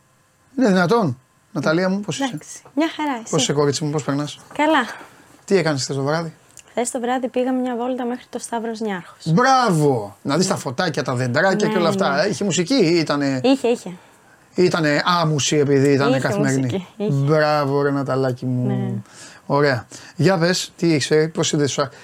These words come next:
Speaker 1: πώς είδες τους αριθμούς;
Speaker 2: Τους αριθμούς;
Speaker 1: Όλα αυτά που βλέπαμε τον κύριο Κέσσαρ εδώ, χαμός. Ε;
Speaker 2: Μια χαρά.
Speaker 1: Ε, ναι, τι να πηγαίνεις μόνο στο γήπεδο και να λες, «Πω, πω, τι κάνει ο Μπερνάρ»,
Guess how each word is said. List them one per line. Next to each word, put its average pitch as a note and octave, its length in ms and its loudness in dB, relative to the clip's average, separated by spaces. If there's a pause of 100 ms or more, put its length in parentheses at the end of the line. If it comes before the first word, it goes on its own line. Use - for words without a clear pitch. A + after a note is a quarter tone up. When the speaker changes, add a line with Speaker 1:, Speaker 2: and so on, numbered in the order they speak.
(100)
Speaker 1:
πώς E3+ 180 0
είδες E3 120 2
τους B2+ 120 -2
αριθμούς; D3 460 -2 (800)
Speaker 2:
Τους - 180 -18
αριθμούς; B3 600 -6
Speaker 1:
Όλα G#3+ 180 4
αυτά E3 160 0
που D3 80 -2
βλέπαμε D3 300 2
τον C3+ 80 -2
κύριο C#3 160 2
Κέσσαρ B2+ 320 -2
εδώ, D3 260 -2
χαμός. C#3+ 420 -4 (840)
Ε; E3 180 0
Speaker 2:
Μια C4+ 140 0
χαρά. G#3 260 0 (360)
Speaker 1:
Ε, D4 120 -2
ναι, G3 180 2
τι B2+ 160 -2
να D3 140 2
πηγαίνεις C#3+ 260 0
μόνο D3 120 0
στο C3+ 120 -4
γήπεδο C#3+ 500 2 (380)
και - 120 0
να D3+ 160 4
λες, D#3+ 180 2
«Πω, D#3+ 200 2
πω, D3 100 2
τι C#3+ 100 -2
κάνει D#3+ 240 0
ο D3 60 2
Μπερνάρ», G3 520 2